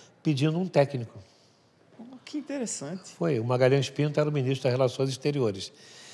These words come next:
Speaker 1: E naquela ocasião, o que foi que o Ministério das Relações Exteriores fez? Enviou essa carta para a Escola de Educação Física, que era, quem era competente,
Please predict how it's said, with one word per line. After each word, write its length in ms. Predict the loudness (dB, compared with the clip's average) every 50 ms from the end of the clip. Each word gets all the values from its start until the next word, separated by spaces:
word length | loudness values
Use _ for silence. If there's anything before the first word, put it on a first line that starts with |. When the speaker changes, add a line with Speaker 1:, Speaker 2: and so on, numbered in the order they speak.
| -20 -20 -16 _ -2
Speaker 1:
E 140 | 0 0
naquela 400 | 4 6 6 6 6 6 8 8
ocasião, 880 | 8 8 8 6 6 8 6 4 4 4 4 2 0 -2 -4 -6 -8 -10 -14 -16 -18 -18 -18 -18 -20 _ _ _ _ _ _ -20 -20
o 340 | -20 -20 _ -20 -20 -12 -6
que 100 | -6 -4
foi 180 | 0 0 0 0
que 120 | 2 0
o 180 | 0 0 0 -6 -6 -4
Ministério 520 | -2 0 0 0 0 0 2 4 4 4
das 100 | 4 2
Relações 380 | 4 4 2 2 2 2 0 0
Exteriores 480 | 0 0 0 0 2 2 0 0 -2
fez? 260 | -4 -2 -2 -2 -4 -6 -14 -20 -20 -20 -20 -20 -12 -4
Enviou 420 | 0 0 2 2 4 4 6 8 6
essa 240 | 6 6 4 0
carta 480 | 0 2 4 4 4 4 2 -2 -8 -10 -12 -20 -20 -20 -20 _ _
para 180 | 4 6 6 6
a 40 | 4
Escola 600 | 2 0 -4 -4 2 6 10 10 10 10 8 4
de 100 | 2 2
Educação 520 | 0 2 2 4 4 2 2 0 -4 -4
Física, 480 | -4 -2 -2 -2 -2 -4 -6 -8 -10 -12 -12 -18 _ -20 -20 -20 -20 -20 -12 -4
que 120 | 0 2
era, 240 | 2 4 2 2 0 -4 -12 -18 -20 -8
quem 140 | -2 0 0
era 120 | 0 0
competente, 680 | 0 0 -2 -2 2 0 0 2 2 0 0 0 -4